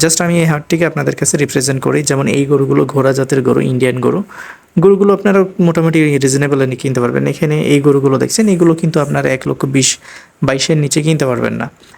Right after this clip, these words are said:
কারণ এখানে একটা এক লক্ষ পঁয়ত্রিশ হাজার টাকার উপরে গরু আছে এবং পাশের যে গরুগুলো দেখছেন লটাকারে, এটি হচ্ছে যে দুরুল ভাইয়ের গরু। দুরুল ভাইয়ের গরুগুলো মোটামুটি ভালো কালেকশন থাকে, কারণ দুরুল ভাই একদম দিয়ার এলাকা, চর এলাকা থেকে গরুগুলোকে কিনে নিয়ে আসে। এই গরুগুলো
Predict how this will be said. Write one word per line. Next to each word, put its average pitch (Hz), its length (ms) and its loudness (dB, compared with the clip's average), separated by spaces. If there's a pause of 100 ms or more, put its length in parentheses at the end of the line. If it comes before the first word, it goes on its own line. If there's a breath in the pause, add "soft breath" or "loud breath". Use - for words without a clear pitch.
(140 loud breath)
কারণ 156 240 0
এখানে 165 260 0
একটা 175 140 0 (100)
এক 156 120 -2
লক্ষ 143 120 -2 (120)
পঁয়ত্রিশ 156 360 0
হাজার 147 200 0
টাকার 160 220 2
উপরে 165 260 0
গরু 131 160 2
আছে 131 200 -6
এবং 143 100 2 (140)
পাশের 151 340 -2
যে 165 140 2
গরুগুলো 131 380 2
দেখছেন 170 260 -2 (540 loud breath)
লটাকারে, 127 400 -2 (120)
এটি 147 200 0
হচ্ছে 147 200 -2 (100)
যে 147 140 0
দুরুল 139 260 4
ভাইয়ের 135 280 0
গরু। 127 160 0 (540 loud breath)
দুরুল 165 220 6
ভাইয়ের 180 240 2
গরুগুলো 143 320 4 (100)
মোটামুটি 139 400 0 (160)
ভালো 131 260 0
কালেকশন 131 400 -2
থাকে, 127 220 0
কারণ 139 140 0 (100)
দুরুল 143 260 2
ভাই 156 120 2 (120)
একদম 135 220 -2 (120)
দিয়ার 156 300 2
এলাকা, 120 200 -2 (140)
চর 151 140 2 (100)
এলাকা 147 260 0
থেকে 143 120 -2 (100)
গরুগুলোকে 135 440 2 (100)
কিনে 165 220 2
নিয়ে 131 140 -4
আসে। 202 120 -2 (540 loud breath)
এই 190 120 6
গরুগুলো 196 320 4